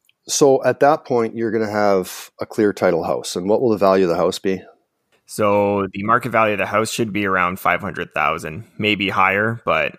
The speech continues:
Speaker 2: I'm just gonna stick with five hundred thousand 'cause that's a nice, easy number.
Speaker 1: Okay. So five hundred thousand, uh, will be the value of your house, um,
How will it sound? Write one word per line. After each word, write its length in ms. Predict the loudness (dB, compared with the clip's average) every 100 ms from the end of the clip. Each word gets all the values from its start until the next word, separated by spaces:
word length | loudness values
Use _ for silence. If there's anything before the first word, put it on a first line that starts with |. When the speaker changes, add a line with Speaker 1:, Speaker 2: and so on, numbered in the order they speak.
| -6
Speaker 2:
I'm 160 | -6
just 180 | -8 -10
gonna 240 | -10 -10
stick 260 | -10 -12 -12
with 80 | -6
five 180 | -4 -4
hundred 240 | -6 -6
thousand 320 | -4 -4 -6
'cause 80 | -10
that's 180 | -10 -10
a 40 |
nice, 200 | -10 -10
easy 200 | -12 -14
number. 340 | -14 -12 -12 -14 _ _ _ -4
Speaker 1:
Okay. 240 | -4 -6 -14 _ _
So 220 | -2 0
five 280 | 2 4 2
hundred 220 | 0 -2
thousand, 520 | 2 4 4 0 -6 -8 -18 -20 -20 -20 -6
uh, 280 | -2 0 0
will 140 | -2
be 100 | -2
the 100 | -2
value 340 | 2 2 4 2
of 80 | -2
your 120 | -4
house, 580 | 0 2 2 -4 -8 -10 _ _ -8
um, 640 | -4 0 0 -2 -4 -8